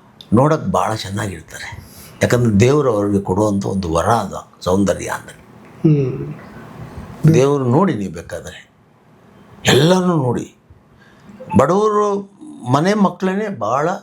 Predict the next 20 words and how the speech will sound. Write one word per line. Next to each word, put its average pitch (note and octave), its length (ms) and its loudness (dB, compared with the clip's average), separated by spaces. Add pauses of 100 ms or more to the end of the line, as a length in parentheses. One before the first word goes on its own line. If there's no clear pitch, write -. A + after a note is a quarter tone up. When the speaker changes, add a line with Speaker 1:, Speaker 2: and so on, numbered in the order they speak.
(720)
Speaker 1:
ಆ, G#2+ 220 0
ಗುಣವಂತರಾಗಿರ್ತಾರೆ. G2+ 1500 -4 (760)
ಆ, - 40 4 (600)
ನೋಡಿದ C#3+ 320 4
ತಕ್ಷಣ B2 400 -2
ಆಕರ್ಷಣೀಯವಾಗಿರ್ತಕ್ಕಂಥ G#2 1200 -4
ಒಂದು F#2 320 0
ಸಂಸ್ಕಾರ A2+ 520 0
ಅವ್ರನಲ್ಲಿ F#2+ 420 -8
ಇರ್ತದೆ. D#2 440 -12 (880)
ಇದು C4 160 4
ಬಡವ್ರ D3+ 320 4
ಮನೆ A2+ 260 0 (500)
ಮಕ್ಕಳ A2+ 440 2
ಒಂದು, B2 840 -2
ಆ, D#3+ 60 0
ಇದು. F3 520 0 (920)
ಈ A3 260 4
ಇಂಥವ್ರು A#3 460 4
ಭಾಳ D#3 440 0